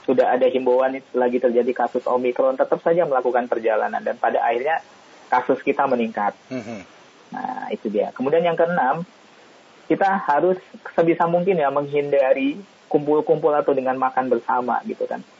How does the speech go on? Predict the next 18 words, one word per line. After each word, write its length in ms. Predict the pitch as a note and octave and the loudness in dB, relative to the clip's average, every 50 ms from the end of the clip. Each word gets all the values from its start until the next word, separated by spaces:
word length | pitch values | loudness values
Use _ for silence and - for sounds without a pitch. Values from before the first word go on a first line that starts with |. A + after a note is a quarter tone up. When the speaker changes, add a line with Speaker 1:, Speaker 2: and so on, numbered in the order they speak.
| - - | -20 -6
Speaker 1:
Ini 100 | - - - | -6 -2 0
kan 160 | F3+ F3+ F3 - | 0 0 0 2
sering 240 | D#3+ D#3 E3 D#3+ | 2 2 2 2
kalau 160 | C#3+ B2+ B2 - | 0 0 0 0
acara-acara 560 | A2+ A2 A#2+ A#2 A2+ A2+ A2+ - A#2+ A#2+ A#2 | 0 0 0 0 0 0 0 0 0 0 0
di 400 | A2+ A2 A2+ A2+ A2 A2+ A2+ - - - - - - - - - - - - | 0 0 0 0 0 -2 -4 -6 -10 -20 -20 -20 -20 -20 -20 -20 -20 -6 -2
kantor-kantor 640 | A#2+ A#2 A#2 A#2 A2+ A#2 - A#2 A#2 A#2 A#2 A2+ - | -2 0 2 0 0 2 0 0 0 0 0 0 0
itu 400 | - A#2 - - E3 E3+ F3+ F3+ F3+ - - - - - - - - - - - - | 0 -2 0 2 2 4 4 2 0 -4 -14 -20 -20 -20 -20 -20 -20 -20 -20 -12 -8
ada 240 | - G2+ G#2 G2+ | -4 -2 -2 -2
acara 160 | - A2 A2 G#2+ | -2 -2 -2 0
makan-makan, 800 | A2 A2 - A#2+ A2+ A2+ A#2 A#2+ - C#3+ C#3 C#3 C#3 C#3 C3 C3 | -2 -2 -2 -2 -2 0 -2 0 0 0 0 0 0 0 0 0
kemudian 400 | B2 A#2+ A#2 A2+ A#2 A#2 A2+ A2+ | 0 0 2 2 0 0 0 0
kan, 160 | B2+ C3+ B2+ | -2 0 0
kemudian 320 | B2+ B2 B2 C#3 D3 C#3+ | 0 2 2 2 2 2
menganggap 400 | C#3+ C#3 C3+ C#3 C#3 D3 C#3+ C3+ | 0 -2 -2 0 2 2 2 2
dirinya 320 | C3 B2 B2+ B2 C3+ C#3 C#3 | 2 0 2 2 0 -2 0
sehat 320 | - C3 B2 B2+ B2+ - | 2 2 2 2 0 -2
semua, 640 | C3+ C#3 C#3 C#3+ D3 D3 D3 D3 D3 C#3+ C3+ C4 | -4 -2 0 0 2 2 2 2 2 2 0 -2